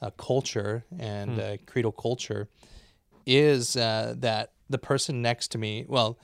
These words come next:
Speaker 1: let me back up a second. Paul often talks about how we are to defend our faith and
Speaker 2: Mm-hmm.
Speaker 1: how we are to know our faith.
Speaker 2: Mm-hmm.
Speaker 1: And the Bible, we do, we ha-, we must recognize, is a big book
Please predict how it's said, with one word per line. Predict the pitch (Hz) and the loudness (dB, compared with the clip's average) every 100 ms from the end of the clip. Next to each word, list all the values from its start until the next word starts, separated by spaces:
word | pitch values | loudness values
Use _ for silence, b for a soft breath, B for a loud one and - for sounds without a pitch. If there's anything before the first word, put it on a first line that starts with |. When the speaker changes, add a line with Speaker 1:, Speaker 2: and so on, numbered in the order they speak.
| b b | b b
Speaker 1:
let | 139 | 0
me | |
back | 123 127 117 | 6 8 6
up | 117 | 4
a | 113 | 0
second. | 117 113 113 123 - - | -2 -2 -6 -10 -14 0
Paul | 143 165 - | 4 4 4
often | 127 139 - 120 | 4 2 2 -6
talks | - 120 - | -2 -2 -4
about | 117 110 110 | -8 -8 -4
how | 107 | -4
we | 107 107 | -4 -4
are | 117 123 | 2 2
to | 135 | 0
defend | 113 107 104 101 | -6 -8 -8 -8
our | 113 | -10
faith | - 110 - - b b | -8 -10 -10 -12 b b
and | 120 | -6
Speaker 2:
Mm-hmm. | 120 | -2
Speaker 1:
how | 123 120 | 0 0
we | 120 | 0
are | 113 | 0
to | - 117 | -2 -6
know | 107 113 117 | -2 0 0
our | 120 | -2
faith. | - - - 147 - _ 107 | -4 -8 -8 -10 -16 _ -12
Speaker 2:
Mm-hmm. | 110 120 107 b b b | -8 -8 -8 b b b
Speaker 1:
And | 123 120 117 117 120 | -4 0 0 -2 -4
the | 131 120 | -4 2
Bible, | 131 160 170 151 127 | 6 6 6 4 2
we | 127 120 120 | -2 -2 -8
do, | - 131 - | -8 -8 -6
we | 127 117 | -4 -4
ha-, | - | -2
we | 131 | -2
must | 117 123 135 127 | 0 0 -2 -2
recognize, | 117 - 117 107 98 101 - - | -4 -4 -6 -6 -6 -8 -14 -6
is | 131 123 | -4 -2
a | 117 107 - | -2 -4 -2
big | 120 120 113 - | 0 0 -4 -6
book | 113 107 120 - | -2 0 -2 -10